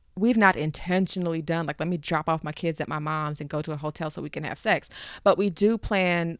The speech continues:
like, we've gone out for our anniversary, of course, and things like that. So sometimes shifting the environment, environment makes a difference. And it does help. Like, my upstairs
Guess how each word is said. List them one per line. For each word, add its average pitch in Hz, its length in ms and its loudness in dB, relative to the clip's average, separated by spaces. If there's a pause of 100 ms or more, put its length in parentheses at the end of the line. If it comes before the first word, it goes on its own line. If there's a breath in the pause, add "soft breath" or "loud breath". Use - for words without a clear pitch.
like, 165 200 -2
we've 185 220 -2
gone 170 240 -2
out 160 180 -4
for 151 120 -6
our 151 80 -4
anniversary, 208 640 -2
of 190 100 -4
course, 175 380 -4
and 156 120 -8
things 151 220 -8
like 143 160 -8
that. 151 260 -4
So 160 300 -6 (200 loud breath)
sometimes - 680 -2
shifting - 580 -2
the 208 160 0
environment, 160 540 0 (260)
environment 165 600 0
makes 151 200 -4
a 160 60 -2
difference. 156 420 0
And 175 160 -2
it 294 140 -4
does 214 220 2
help. 196 260 0
Like, 151 240 -2 (480 loud breath)
my 240 440 8 (260)
upstairs 175 880 4